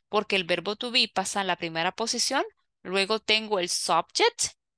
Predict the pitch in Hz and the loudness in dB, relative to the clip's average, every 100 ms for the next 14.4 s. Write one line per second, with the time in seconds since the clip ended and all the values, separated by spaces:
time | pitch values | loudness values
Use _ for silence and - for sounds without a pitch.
0 | _ - 220 208 190 190 - 214 196 - | _ -6 -4 -4 -6 -6 -6 -6 -6 -2
1 | 190 190 185 175 - 165 156 160 190 226 | -2 -2 -4 -6 -6 -10 -8 -4 0 -2
2 | 185 - - 233 311 359 - - 196 - | -2 -12 -6 -2 0 2 0 0 -4 -2
3 | - 160 - - 175 170 214 233 180 - | -2 0 0 -2 -4 -4 0 2 0 -6
4 | - - 160 165 190 - 196 214 - - | -12 -8 -6 -4 -4 0 0 0 -4 -14
5 | - - - 247 240 220 208 190 180 170 | -14 -6 -2 -2 0 -2 -2 -2 -2 -2
6 | - 165 151 147 156 - - - _ _ | -4 -6 -8 -10 -10 -6 -6 -8 _ _
7 | _ _ - - 302 269 165 - - - | _ _ -8 2 2 2 -2 -10 -16 -12
8 | - 202 - 233 226 240 202 208 208 262 | -8 -4 2 2 4 0 2 0 0 -4
9 | 302 277 196 233 - _ 185 180 190 190 | -4 -2 -2 -2 -10 _ -6 0 0 0
10 | - - 180 175 180 208 233 - 185 240 | -4 -2 0 2 2 0 -2 -4 0 2
11 | 208 147 147 _ - - - _ _ - | 2 -2 -12 _ -20 -20 -20 _ _ 4
12 | 214 180 151 - - _ _ _ 165 175 | 6 4 2 0 -4 _ _ _ -4 -2
13 | 165 202 196 160 - - - _ - - | 2 2 4 2 -2 -4 -12 _ -6 -6
14 | - 156 180 | -8 -6 -4